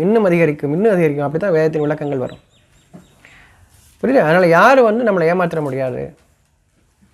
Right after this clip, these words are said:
நீங்க உணர்வை பின்பற்றவங்களா இருந்தா, வேதம் கொடுக்கப்பட்டவர்களாக இருந்தா. ஏன்னா உருவத்தை கொண்டு அங்க விளக்கங்கள் இல்ல,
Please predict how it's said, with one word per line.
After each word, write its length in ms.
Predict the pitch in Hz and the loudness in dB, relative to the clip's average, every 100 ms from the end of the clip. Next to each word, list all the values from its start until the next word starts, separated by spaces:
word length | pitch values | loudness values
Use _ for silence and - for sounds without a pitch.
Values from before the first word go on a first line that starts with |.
| _ _ - | _ _ 0
நீங்க 140 | 180 175 | 2 4
உணர்வை 220 | 190 190 165 | 4 2 0
பின்பற்றவங்களா 520 | 170 160 160 151 147 | -4 -2 -4 -2 -4
இருந்தா, 240 | 131 131 - _ _ _ _ _ _ _ 151 | -4 -6 -10 _ _ _ _ _ _ _ 2
வேதம் 280 | 185 190 170 | 4 4 0
கொடுக்கப்பட்டவர்களாக 680 | 170 170 156 156 147 147 139 131 | -2 -2 -2 -2 -2 -2 -4 -8
இருந்தா. 220 | 131 135 _ _ _ _ _ _ _ _ - - - - _ _ | -8 -10 _ _ _ _ _ _ _ _ -20 -20 -20 -20 _ _
ஏன்னா 140 | 226 254 | 4 6
உருவத்தை 260 | 254 302 262 | 6 4 2
கொண்டு 180 | 226 240 | 2 2
அங்க 120 | 202 | 2
விளக்கங்கள் 360 | 180 196 196 156 | 0 0 -2 -2
இல்ல, 140 | 151 | -2